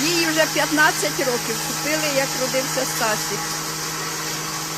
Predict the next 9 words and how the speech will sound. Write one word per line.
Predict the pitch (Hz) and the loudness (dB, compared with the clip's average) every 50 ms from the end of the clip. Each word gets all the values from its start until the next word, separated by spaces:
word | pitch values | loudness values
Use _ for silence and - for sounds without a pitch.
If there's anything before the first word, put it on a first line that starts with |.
| - - - - - - - | -6 -6 -6 -6 -4 0 2
Перемелювала | 294 285 311 302 320 339 349 339 339 320 311 302 311 302 294 294 302 | 2 2 2 4 4 4 4 4 4 4 4 2 2 4 4 2 2
вона | 277 294 294 285 302 302 294 285 285 - - | 2 2 2 4 4 6 6 4 2 0 0
п'ять | 277 285 339 311 294 294 - - - - | 4 6 6 6 6 6 2 -2 -2 2
тонн, | 320 311 311 285 277 277 | 4 4 4 4 2 2
ми | 277 269 269 | 0 0 0
получали | 269 277 277 285 - - - 285 269 269 254 254 | -2 -2 -2 -2 -2 0 2 2 4 4 2 2
на | 247 247 247 | 0 0 0
пай | - - 285 294 302 320 339 320 | 0 2 4 4 4 2 2 2
зерна. | 320 311 311 311 311 311 311 | 2 2 2 2 2 2 2